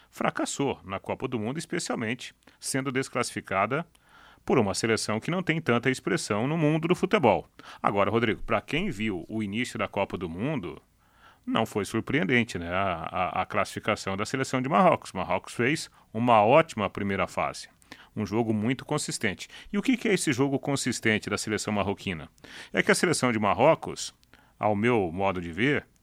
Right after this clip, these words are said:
ela tem, é, aquela força tática do futebol europeu. E tudo isso é alcançado por quê? Porque os jogadores, a grande maioria dos jogadores marroquinos, atuam e atuam em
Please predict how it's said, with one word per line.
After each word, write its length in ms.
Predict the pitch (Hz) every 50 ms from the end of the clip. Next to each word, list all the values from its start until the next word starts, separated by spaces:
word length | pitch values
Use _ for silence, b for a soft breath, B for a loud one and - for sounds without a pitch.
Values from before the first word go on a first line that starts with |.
| B B B B B B
ela 240 | - 139 147 160 151
tem, 460 | - - 143 151 180 165 110 80 - _ _ _ _ _ b b b b b -
é, 460 | - 107 107 104 101 101 101 101 104 -
aquela 360 | 127 113 - - 151 143 147 123
força 520 | - - - 139 165 190 - - 160 143
tática 680 | - - 131 135 147 151 - - - - 170 180 185 - _ _ _
do 140 | 156 170 165
futebol 440 | - 170 160 - 156 147 151 156
europeu. 480 | 160 170 185 170 - 135 127 123 120 - B B B B B B B
E 100 | 185 180
tudo 380 | 180 - - 269 277 - 147 131
isso 520 | 214 214 202 - - - - 90 73 - _ _ _ -
é 100 | 135 143
alcançado 680 | 151 151 151 - - 120 110 - - - 156 180 180 165
por 200 | 156 - 185 175
quê? 280 | - - 107 92 82 - _ _ _ B B B B B B
Porque 260 | - 143 - - - 240
os 120 | 220 156
jogadores, 880 | 165 185 180 165 151 123 104 135 170 196 180 131 95 76 - - - -
a 140 | - 131 127
grande 360 | 110 120 143 190 220 202 165
maioria 420 | 151 151 131 120 107 98 107 110
dos 120 | 98 98 90
jogadores 720 | 101 110 98 95 90 82 92 95 90 85 85 80 - -
marroquinos, 640 | 92 98 92 90 82 - - 170 180 156 - - -
atuam 600 | - 175 196 - - - 170 202 196 139 92 - _ -
e 120 | 127 135
atuam 540 | 147 143 - _ - 165 185 208 196 190 185 - _ -
em 220 | 143 147 139 -